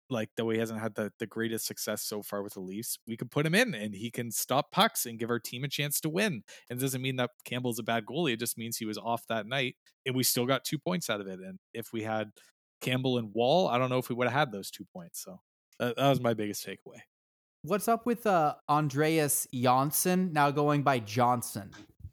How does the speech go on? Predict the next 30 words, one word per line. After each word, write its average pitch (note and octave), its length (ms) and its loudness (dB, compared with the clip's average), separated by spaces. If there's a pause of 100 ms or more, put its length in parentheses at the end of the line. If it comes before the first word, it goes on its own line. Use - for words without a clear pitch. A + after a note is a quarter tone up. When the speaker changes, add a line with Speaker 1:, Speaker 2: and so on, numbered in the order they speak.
(580)
Speaker 2:
Did B2+ 140 -4
you D#3 80 0
guys D#3+ 320 4
note C#3+ 180 6
Speaker 1:
I'm F#3+ 100 8
pretty G4 220 6
Speaker 2:
that? G4+ 60 6
Speaker 1:
sure G4+ 140 6
that D#4 160 8
when A#3 140 6
he A#3 100 6
first G#3 320 6
started E3 280 6
with D#3+ 140 4
Toronto, D3 380 2
he D3 200 -2
said, D#3 340 6
"I B2+ 160 4
want B2 300 2
to - 80 -4
be C3+ 100 -2
called A#2 260 0
Johnson," A2+ 640 -2 (240)
and C3 100 2
now C3+ 200 8
he's B2+ 140 4
<laughs> - 160 2
changing C#3 720 2
his B2+ 200 0
mind. G#2+ 480 -6